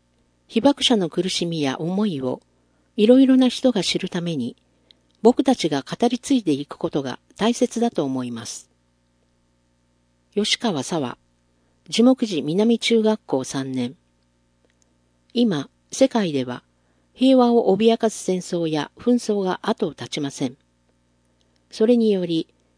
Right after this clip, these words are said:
毎日尊い命が失われています。私たちは、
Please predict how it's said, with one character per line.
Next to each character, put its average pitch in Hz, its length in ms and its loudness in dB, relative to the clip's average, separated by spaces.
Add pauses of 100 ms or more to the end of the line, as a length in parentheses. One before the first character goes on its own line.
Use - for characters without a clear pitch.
(240)
毎 240 200 4
日 240 320 -2
尊 254 320 2
い 202 120 0
命 214 300 0
が 135 100 -4
失 214 320 0
わ 226 80 0
れ 180 100 0
て - 100 -8
い 120 120 -4
ま 117 160 -8
す。 - 200 -18 (1160)
私 247 340 -2
た - 100 0
ち - 180 -8
は、 131 200 -8